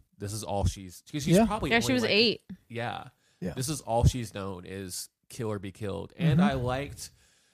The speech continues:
Speaker 1: some of the stuff in, in survivalist movies or, like, apocalyptic type movies I hadn't really thought about that I liked that they included, where he's like, "You can either eat or sleep, but you can't do both."
Speaker 2: Mm-hmm.
Speaker 1: That kinda
Speaker 3: Mm.
Speaker 1: thing.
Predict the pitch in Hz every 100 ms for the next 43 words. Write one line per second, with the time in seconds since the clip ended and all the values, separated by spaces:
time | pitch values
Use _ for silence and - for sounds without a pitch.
0 | _ - 180 190 175 - 151 151 - -
1 | _ - _ _ _ _ _ 143 139 135
2 | 123 120 - 131 117 120 123 127 120 -
3 | 110 110 113 110 107 101 107 - 104 101
4 | 104 98 - 104 - 104 101 98 98 98
5 | 104 101 104 101 104 101 95 95 95 98
6 | 104 107 110 107 101 98 95 95 98 92
7 | 101 98 95 98 95 101 98 101 98 -
8 | 107 107 110 104 - 127 175 - 117 104
9 | 117 95 67 - - 98 76 - 127 113
10 | 113 107 92 90 - 185 160 151 151 151
11 | 208 208 208 208 208 110 107